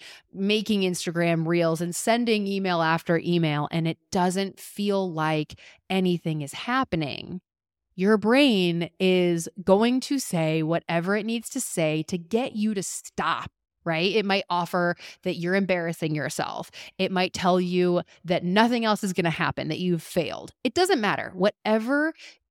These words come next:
thought is gonna get you back into the cave to make you kinda close things down, peter out, fizzle out, and just sort of,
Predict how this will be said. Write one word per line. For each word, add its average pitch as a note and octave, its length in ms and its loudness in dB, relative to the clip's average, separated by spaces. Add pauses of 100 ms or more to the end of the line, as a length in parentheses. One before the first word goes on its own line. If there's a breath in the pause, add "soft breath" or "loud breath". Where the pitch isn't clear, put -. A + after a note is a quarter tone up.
(160)
thought G3 420 2 (140)
is G3 140 2
gonna F3+ 280 -2 (120)
get F#3+ 220 0
you B3 220 -2
back C4+ 320 -2
into D4 240 -2
the C#4 80 -8
cave D#4+ 460 2
to G3 100 -2
make F#3+ 320 -2
you A#3+ 80 -2
kinda A3 280 -6
close A#3+ 380 0
things C4 300 -2
down, G3+ 440 -2 (260 loud breath)
peter C4+ 400 2
out, G#3 320 6
fizzle A#3+ 340 4
out, F#3+ 340 4
and F#3+ 220 -4
just F#3+ 460 0 (720)
sort G#3+ 240 4
of, G3+ 180 0